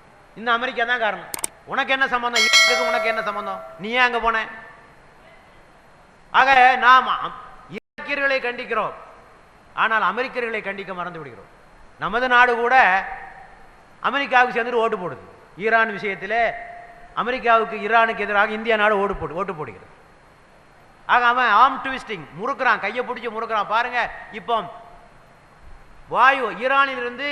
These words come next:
எண்ணெய் வாயு கொண்டு வர வேண்டும், கேஸ் கொண்டு வர வேண்டும், அதுக்கு தடை போடுறான் அமெரிக்காக்காரன்.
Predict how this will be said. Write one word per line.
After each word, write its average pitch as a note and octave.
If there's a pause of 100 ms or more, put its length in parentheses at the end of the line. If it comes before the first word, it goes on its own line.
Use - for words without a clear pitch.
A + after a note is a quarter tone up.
(140)
எண்ணெய் B3+
வாயு C#4 (100)
கொண்டு B3
வர A#3+
வேண்டும், G#3+
கேஸ் B3
கொண்டு A#3
வர A3+
வேண்டும், G3 (240)
அதுக்கு A#3
தடை A3
போடுறான் G3 (100)
அமெரிக்காக்காரன். E3